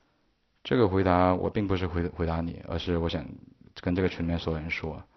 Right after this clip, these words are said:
呃，我为了这回分享，我专门做了一系列幻灯片，做了一系列内容，做了一些我自己的提纲。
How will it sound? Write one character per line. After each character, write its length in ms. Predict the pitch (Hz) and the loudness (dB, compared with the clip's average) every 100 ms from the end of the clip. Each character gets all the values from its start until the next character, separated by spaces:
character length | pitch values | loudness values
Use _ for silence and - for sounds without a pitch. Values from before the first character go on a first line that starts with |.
| _ - _ _ _ _ _ - | _ -20 _ _ _ _ _ -2
呃， 640 | 92 92 87 87 85 85 | 4 6 6 4 4 2
我 600 | 80 85 85 85 85 85 90 | 2 2 2 2 0 0 4
为 200 | 123 104 | 6 8
了 160 | 87 | 6
这 220 | 85 110 | 4 2
回 720 | 95 80 80 82 82 82 82 - | 2 0 -2 -2 -2 -2 -4 -6
分 160 | - 98 | -4 -4
享， 240 | 92 78 - _ _ | -2 -6 -10 _ _
我 260 | 80 78 71 _ | -8 -6 -8 _
专 160 | - 90 | -2 0
门 120 | 85 | 0
做 200 | 85 95 | 0 0
了 240 | 80 78 71 - _ _ - | 0 -2 -6 -12 _ _ -14
一 100 | 82 | -10
系 160 | - | -2
列 140 | 90 82 | 0 0
幻 120 | 85 | 0
灯 120 | 78 | -4
片， 260 | - 76 76 | -6 -8 -4
做 160 | - | 0
了 80 | 82 | 0
一 40 | |
系 140 | 80 - | -2 -4
列 80 | 85 | -2
内 160 | 87 | 0
容， 160 | 80 - - | -2 -6 -10
做 140 | - 85 | -4 -4
了 160 | 78 | -4
一 100 | 73 | -6
些 180 | 78 - | -8 -8
我 120 | 71 | -8
自 60 | 73 | -6
己 60 | |
的 80 | 71 | -6
提 160 | - 69 | -8 -10
纲。 240 | 76 64 | -10 -10